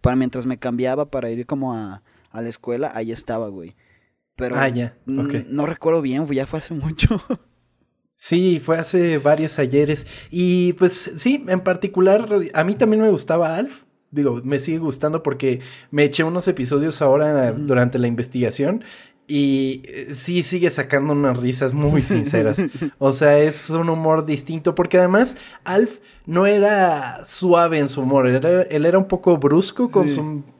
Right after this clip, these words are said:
Speaker 2: con su humor medio sarcasticón y medio, eh, un poco ácido, pero no llegaba al punto de ser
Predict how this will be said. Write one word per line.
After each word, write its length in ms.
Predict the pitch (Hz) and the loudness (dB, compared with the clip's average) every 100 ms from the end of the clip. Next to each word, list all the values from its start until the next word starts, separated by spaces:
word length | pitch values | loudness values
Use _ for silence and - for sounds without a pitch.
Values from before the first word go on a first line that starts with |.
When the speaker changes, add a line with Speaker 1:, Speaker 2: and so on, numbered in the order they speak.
| _ | _
Speaker 2:
con 220 | - 143 | -4 -4
su 180 | 139 143 139 135 | 0 0 2 0
humor 280 | 139 147 | 2 0
medio 220 | 170 175 165 | 2 2 2
sarcasticón 960 | 151 127 127 123 - - 135 160 175 | 0 -2 -2 -6 -12 -2 2 2 0
y 60 | 147 | 0
medio, 680 | 127 120 117 113 110 104 - - - _ - | 0 2 2 2 0 -4 -12 -20 -20 _ -6
eh, 460 | 123 113 113 113 107 | -2 0 0 -2 -2
un 100 | 143 | -4
poco 280 | 151 - 160 | -4 -4 -2
ácido, 580 | 147 - 202 196 285 - - - _ | 0 -2 2 4 4 0 -20 -20 _
pero 380 | - 160 156 156 | 0 2 4 4
no 160 | 160 180 | 4 4
llegaba 340 | 185 185 180 | 4 4 2
al 80 | 170 | 0
punto 360 | - 160 156 156 | -2 -6 2 4
de 240 | 131 123 | 4 0
ser 320 | - 143 139 | -2 -2 0